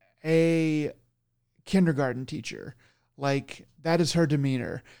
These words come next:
She is just, like, she's, she is, like, very, I mean, she's not sexualized, but she's just very cute and peppy, and she's always like, "I'm, like, I'm gonna work on that right now." And then you'll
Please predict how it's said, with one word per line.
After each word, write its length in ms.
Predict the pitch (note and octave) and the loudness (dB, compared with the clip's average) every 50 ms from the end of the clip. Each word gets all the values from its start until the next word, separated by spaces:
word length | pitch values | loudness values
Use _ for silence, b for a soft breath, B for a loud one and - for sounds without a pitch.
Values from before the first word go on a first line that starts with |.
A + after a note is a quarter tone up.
| b b b b | b b b b
She 340 | - - - F3 F#3+ G#3 | -4 -2 0 2 4 6
is 220 | G#3+ G3+ F#3 D3+ - | 6 6 6 6 4
just, 220 | F3+ F3 - - | 0 0 0 0
like, 400 | E3+ D#3 D3 C#3+ C#3+ - - - _ _ _ _ _ _ _ _ _ _ _ _ _ _ _ _ _ | 0 2 2 0 0 -4 -8 -16 _ _ _ _ _ _ _ _ _ _ _ _ _ _ _ _ _
she's, 440 | - - F#3 F#3 F3+ D3 - - - - | -6 0 2 2 2 2 0 -6 -12 -10
she 220 | - - - F3+ | -6 -2 4 6
is, 160 | F#3 F3+ D#3 D#3 | 6 6 6 4
like, 240 | D#3+ D3+ D#3 - | 0 0 0 -2
very, 480 | - D3 C#3 D3+ E3+ F#3 G3+ G#3+ A3+ G3 | -8 -8 -2 2 4 6 6 6 4 4
I 40 | - | 4
mean, 120 | F3 F3 | 4 4
she's 180 | E3 - F#3 D#3+ | 4 4 2 4
not 180 | G#3 A#3 F3 - | 2 2 2 0
sexualized, 760 | - - F3 E3 - - G3 G3+ G3+ G#3 G#3 G#3 F#3 F#3 - B B B B B B B B | -4 -6 -4 -4 -2 -2 0 2 2 4 2 2 0 -2 -6 B B B B B B B B
but 140 | E3 D#3 | -2 -2
she's 280 | - - F3 E3 D3 B2+ | 2 4 4 4 4 2
just 180 | D3+ D#3 - - | 0 -2 -2 -4
very 520 | B2+ C3 D3+ D3+ D#3+ F3+ G3 G#3 F#3+ - - _ | -2 0 4 4 6 6 4 2 0 -4 -12 _
cute 560 | - - - - F#3 F#3 G#3+ A#3 - - - - B B B B B B | -16 -10 -2 2 4 4 4 2 -2 -6 -8 -8 B B B B B B
and 220 | D#3+ D#3 D3 C#3 | -2 -2 -2 -2
peppy, 580 | - C3 D3 D3 - F3+ G3 G#3+ A3 A3+ G3 - b b b - | -2 -4 -4 -2 -2 -2 -2 -2 -2 -2 -4 -6 b b b -4
and 180 | D#3+ E3+ E3 | -2 -2 0
she's 300 | - - F3+ E3+ D#3+ - - - - | 0 0 -2 -2 -2 -4 -8 -8 -4
always 360 | D3+ D#3 E3 F3 F3 E3 E3+ | -2 -2 0 0 0 -2 -2
like, 260 | E3 D#3 D3+ D#3 - - - | -2 -2 -2 -2 -4 -12 -14
"I'm, 360 | - D#3+ F#3+ A3+ A3 G#3+ F#3 - _ _ _ _ _ _ _ | -10 -6 -4 -2 -2 -4 -6 -8 _ _ _ _ _ _ _
like, 260 | - G3 F3+ E3+ E3+ | -4 -2 -2 0 -2
I'm 320 | - - A3 A#3 A3 G#3 F#3 | -2 -4 -2 0 0 0 -2
gonna 180 | D#3 G3 F#3+ | -2 -2 -2
work 220 | D#3+ G3 A3+ A3+ - | 0 -2 -2 -2 0
on 120 | G#3+ G3+ | -2 0
that 160 | G3+ F#3+ - | 0 -2 -2
right 200 | D#3+ G3+ A#3 A3+ | 0 -2 0 0
now." 320 | - B3 A#3+ G3 C#3 C3+ - B B B B B B2 B | 0 2 2 2 0 0 -4 B B B B B -20 B
And 140 | - E3 D#3+ | -6 -2 2
then 120 | E3+ E3+ E3+ | 2 4 6
you'll 300 | F3 E3+ E3 D#3+ C#3+ | 6 6 4 4 0